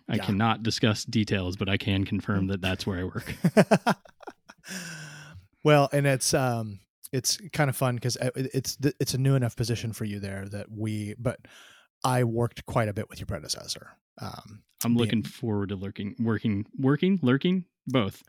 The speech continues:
Speaker 2: Both, yeah.
Speaker 1: Quite a bit with you.
Speaker 2: Yeah. No, it was, it's fun 'cause, um, our, the, the person who's there before you is still a good friend and, um, somebody who's just moved on to a different, you know, to a different place, um, different, different, uh, career, but in the same industry. And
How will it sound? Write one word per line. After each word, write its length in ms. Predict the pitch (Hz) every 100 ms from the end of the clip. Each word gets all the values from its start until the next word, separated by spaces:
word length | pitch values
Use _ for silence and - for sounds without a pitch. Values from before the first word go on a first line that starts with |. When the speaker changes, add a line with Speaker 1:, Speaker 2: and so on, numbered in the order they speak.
| _
Speaker 2:
Both, 320 | 185 147 - 156
yeah. 80 |
Speaker 1:
Quite 160 | 151 127
a 40 |
bit 160 | 113 101
with 120 | 98
you. 120 | 107 107 - -
Speaker 2:
Yeah. 240 | 156 110 - - - - -
No, 200 | 160 147
it 80 |
was, 160 | 160 170
it's 160 | 160 -
fun 220 | 160 143
'cause, 220 | 135 123
um, 380 | 127 117 110 110
our, 360 | 117 113 110 -
the, 400 | 120 117 107 104 131
the 100 | 123
person 280 | 127 135
who's 100 | 120
there 120 | 117 110
before 280 | 107 117 107
you 180 | 104 -
is 360 | 110 101 98 - -
still 320 | - 113 110
a 40 |
good 140 | 113 -
friend 340 | 110 104 104
and, 280 | 98 98 - -
um, 360 | 101 95 95 - -
somebody 220 | 117 110
who's 80 | 110
just 100 | 110
moved 220 | 113 104
on 140 | 104
to 60 | 101
a 40 |
different, 280 | 101 113 104 - 113
you 120 | 104
know, 180 | 98 -
to 80 | -
a 20 |
different 260 | 117 - -
place, 420 | - 226 160 - 135
um, 380 | 123 113 107 113
different, 320 | 135 - 127
different, 420 | 139 143 117 -
uh, 320 | 113 110 104 -
career, 420 | 135 120 117 131
but 200 | 110 113
in 100 | 120
the 80 | 107
same 180 | 120
industry. 420 | 117 139 - 104
And 140 | 104